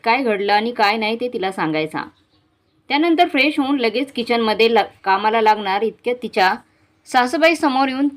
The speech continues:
चहाचा कप घेऊन तिच्या समोर आल्या. "अगं, आरामात चहा घे आणि मग कर कामाला सुरुवात.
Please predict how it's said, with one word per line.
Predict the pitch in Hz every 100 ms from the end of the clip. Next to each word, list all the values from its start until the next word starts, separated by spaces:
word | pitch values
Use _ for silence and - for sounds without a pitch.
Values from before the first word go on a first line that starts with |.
| -
चहाचा | 233 220 226 262
कप | 254 254 -
घेऊन | 233 240
तिच्या | 277 233 233
समोर | 233 196 202
आल्या. | 165 147 - _ _ _ _ _ -
"अगं, | 196
आरामात | 269 247 254 285 285
चहा | 247 190
घे | 190 170 165 185 _ _ _ _ -
आणि | 247
मग | 302 320
कर | 320 285
कामाला | 220 190 180 185
सुरुवात. | 180 156